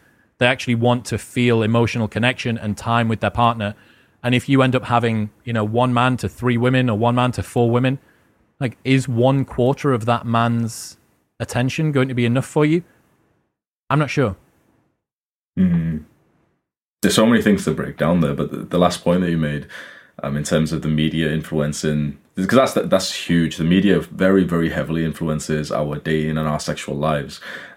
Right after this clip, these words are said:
Speaker 2: And it was a realization that I had, um, let's say, fifty years ago. Disney was a, a huge thing that pushed forward, like, the blue pill ide-,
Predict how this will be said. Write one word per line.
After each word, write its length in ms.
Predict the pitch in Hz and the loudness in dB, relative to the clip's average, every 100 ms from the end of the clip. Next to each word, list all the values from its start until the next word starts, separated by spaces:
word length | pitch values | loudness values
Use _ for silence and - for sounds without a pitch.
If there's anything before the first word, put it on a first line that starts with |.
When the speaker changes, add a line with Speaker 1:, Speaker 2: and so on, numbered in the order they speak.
| - | -4
Speaker 2:
And 240 | 80 76 | -2 -2
it 140 | - 95 | 2 2
was 260 | 90 - | 2 0
a 100 | 110 | 2
realization 540 | 95 107 110 95 92 113 | 4 6 6 4 4 4
that 100 | 101 | 4
I 40 | |
had, 200 | 87 76 | 4 0
um, 140 | - - - | -2 -6 -4
let's 140 | 98 | -2
say, 280 | 92 90 87 - - | 2 4 2 -6 -20
fifty 340 | - 92 - 90 | -2 0 2 4
years 220 | 85 82 | 4 2
ago. 340 | 80 85 82 | 2 2 2
Disney 380 | 78 82 78 82 | 0 0 2 0
was 180 | 78 78 | 0 -2
a, 60 | |
a 160 | - - | -4 -6
huge 360 | - 85 85 - | 0 2 2 -2
thing 280 | 73 78 | 0 2
that 200 | 73 - | 2 0
pushed 240 | - 80 - | -4 -4 -2
forward, 320 | 82 73 73 | 0 0 0
like, 120 | 71 | -2
the 80 | 80 | -4
blue 200 | 73 73 | -4 -2
pill 200 | 73 76 | 0 0
ide-, 200 | 78 76 | 0 -2